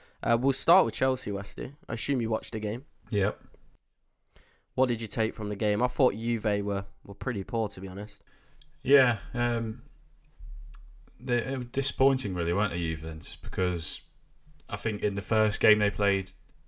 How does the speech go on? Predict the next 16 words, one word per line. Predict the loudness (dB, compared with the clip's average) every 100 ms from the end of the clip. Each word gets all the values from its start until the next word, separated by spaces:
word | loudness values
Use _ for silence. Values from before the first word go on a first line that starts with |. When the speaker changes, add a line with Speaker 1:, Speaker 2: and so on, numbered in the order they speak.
| 0
Speaker 2:
um, | 2 4 2 -4 -10 -2
back | -2 -2
at | -4
Juventus, | -2 0 -2 -4 -6
Juventus | -4 -4 -4 -6 -8
won. | -2 -2 -2 -6 -14 -20 -20 -20 -20 -20 -20 -20 -18 -2
Speaker 1:
Yeah. | 4 6 6 4
Speaker 2:
And | 0 -8 -14 -20 -20 -20 -20 -20 -8
I, | -6
I | -6 -8 -6
thought, | 0 2 0 -6 _ -12
despite | -6 -2 2 4
having | 4 2 2
a | 2
sort | 2 0
of | -2 -6